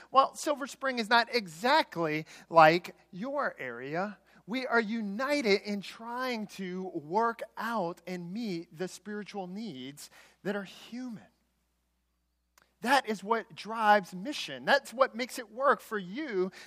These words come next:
to say, "Hey, we'll support a church happening there."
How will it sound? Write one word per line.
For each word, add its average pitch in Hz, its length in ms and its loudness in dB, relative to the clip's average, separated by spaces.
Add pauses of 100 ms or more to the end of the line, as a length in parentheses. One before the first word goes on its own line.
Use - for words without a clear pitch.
to 226 100 -8
say, 226 360 4 (260)
"Hey, 190 500 -4 (460)
we'll 285 100 -4
support 175 400 -6
a 147 60 -8
church 139 280 -10
happening 127 440 -2
there." 151 320 -8